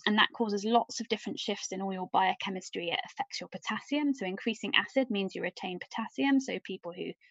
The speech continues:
don't have great kidneys maybe will start to get hyperkalemic. Um, it changes your,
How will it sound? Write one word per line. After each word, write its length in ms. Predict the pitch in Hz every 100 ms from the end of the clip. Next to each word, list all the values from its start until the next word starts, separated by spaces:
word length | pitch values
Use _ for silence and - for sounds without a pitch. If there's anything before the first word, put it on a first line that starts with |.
| _
don't 180 | 202 -
have 120 | 196
great 220 | 190 -
kidneys 400 | - 208 220 214
maybe 400 | 214 208 214 214
will 100 | 196
start 280 | 185 - -
to 80 | -
get 140 | - -
hyperkalemic. 720 | 180 - - 190 180 180 208 - - - - - -
Um, 480 | 185 185 185 185 - - - _
it 160 | - -
changes 400 | - 220 196 190
your, 340 | 196 190 185